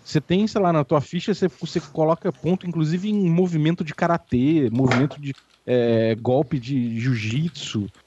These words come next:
é, katana, sacou? Você, cara, você, você,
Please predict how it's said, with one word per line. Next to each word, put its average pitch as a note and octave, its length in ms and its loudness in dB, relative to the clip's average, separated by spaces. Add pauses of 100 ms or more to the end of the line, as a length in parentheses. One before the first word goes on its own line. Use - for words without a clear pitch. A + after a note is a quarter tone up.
é, A2 380 2
katana, D3 800 0
sacou? A2+ 260 -6
Você, D#3+ 140 -4
cara, C3 400 0 (240)
você, C#3 400 4
você, D#3 580 0